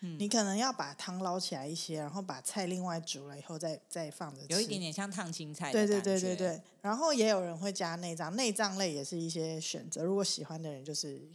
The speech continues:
Speaker 1: 放进去一起煮，
Speaker 2: 对，
Speaker 1: 煮吧。
Speaker 2: 因为像猪肚那种东西就比较适合炖煮，才会比较软，所以你就跟着一起煮下去。所以这一锅补起来，食欲之秋。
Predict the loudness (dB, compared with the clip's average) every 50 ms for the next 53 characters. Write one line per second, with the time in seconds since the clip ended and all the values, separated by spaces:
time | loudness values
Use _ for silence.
0 | -8 -4 -2 0 0 0 0 -2 -4 -2 -2 -4 -4 -4 -4 -6 -8 -10 -10 -14
1 | -16 _ -12 -10 -6 -2 0 0 0 4 6 6 6 6 6 4 2 0 -2 0
2 | 0 0 0 0 0 0 0 2 2 2 2 0 0 -2 -4 -2 0 0 0 0
3 | 0 0 -2 -2 -2 0 0 0 0 0 0 0 -2 -2 -2 -2 -2 -2 -2 -4
4 | -8 -6 -6 -6 -6 -4 -4 -4 -4 -4 -4 -4 -4 -4 -4 -4 -6 -8 -10 -14
5 | -6 -2 0 0 0 0 0 0 0 0 0 0 -2 -2 -2 0 0 -2 -2 -4
6 | -4 -6 -8 -10 -10 -10 -10 -10 -8 -8 -6 -6 -8 -8 -10 -12 -16 -20 -20 -20
7 | -20 _ _ -2 -2 0 0 2 2 2 2 2 0 -2 -2 -4 -2 -4 -8 -12
8 | -14 -18 _ _ _ _ _ _ -20 -20 _ -8 -6 -4 -2 0 0 0 0 -2
9 | -4 -6 -12 -14 -6 -2 0 0 0 0 0 0 -2 -2 -4 -6 -6 -4 -4 -4
10 | -4 -6 -10 -14